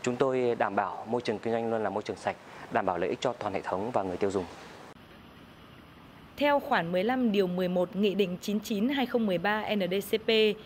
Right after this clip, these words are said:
Speaker 2: về quy định xử phạt vi phạm hành chính trong lĩnh vực sở hữu công nghiệp quy định, phạt tiền từ mười triệu đến hai mươi triệu đồng đối với hành vi sử dụng dấu hiệu xâm phạm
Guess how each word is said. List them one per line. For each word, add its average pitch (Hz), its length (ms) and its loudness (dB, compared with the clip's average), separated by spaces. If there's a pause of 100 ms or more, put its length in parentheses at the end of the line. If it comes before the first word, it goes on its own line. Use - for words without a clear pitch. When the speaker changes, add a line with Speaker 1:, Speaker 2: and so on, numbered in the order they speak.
(280)
Speaker 2:
về 214 160 4
quy 269 180 0
định 196 140 2
xử 185 240 0
phạt 202 260 0 (100)
vi 262 100 -2
phạm 220 180 -2
hành 170 220 -4
chính 208 300 0
trong 247 220 0
lĩnh 220 180 -2
vực 233 120 2
sở - 240 -2
hữu 175 280 -2 (140)
công 240 200 4
nghiệp 208 160 6 (120)
quy 226 100 2
định, 202 160 6 (840)
phạt 233 100 4
tiền 226 320 4
từ 233 100 4
mười 220 200 4
triệu 196 300 2
đến 196 200 2
hai 277 200 2
mươi 269 140 0
triệu 226 140 0
đồng 185 280 4 (400)
đối 202 280 4
với 262 140 2
hành 233 200 2
vi 254 240 0
sử 208 240 2
dụng 175 240 -2
dấu 175 160 6
hiệu 226 240 4
xâm 254 260 0
phạm 180 240 -2